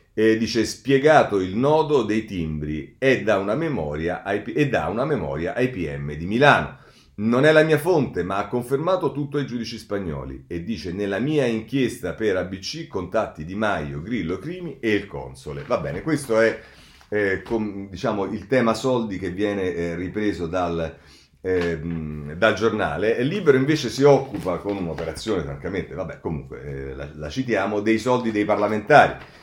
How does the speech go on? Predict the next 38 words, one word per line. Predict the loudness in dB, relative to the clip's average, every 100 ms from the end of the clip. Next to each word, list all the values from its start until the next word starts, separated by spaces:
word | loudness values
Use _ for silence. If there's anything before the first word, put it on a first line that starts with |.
| -20 -14
Per | 0 2
dire | 4 6 8
che | 6
cosa? | 2 0 2 0
Per | 0
dire | 2 2 2
che | 2 2
non | 2 0
vogliono | 2 2 2 0
andare, | 2 4 4 2 -2
eh, | -2 -2 -2
al | 0 0
voto, | 2 0 4 4 4 0
eh, | -2
perché | -2 -4 -4 -2 -2 -2 -2
prima | -6 -4
non | -4 -2
guadagnavano | -2 -2 -2 -2 0
una | -2
lira, | -2 -4 -4
e | -4
il | -4
titolo | -4 -2 0
è: | 0 -2
"Perché | 0 0 2
i | 0
grillini | 2 2 2 2
non | 0
vogliono | 2 2 2
votare? | 0 -2 -4 -8 -14 -20 -20 -10 -2
I | 0
soldi | 4 4 4
inchiodano | 0 0 4 4 2 0
Movimento | 0 0 -2 -4
cinque | -6 -6 -6
Stelle | -4 -2 0
alla | 0
poltrona. | 0 0 4 4 2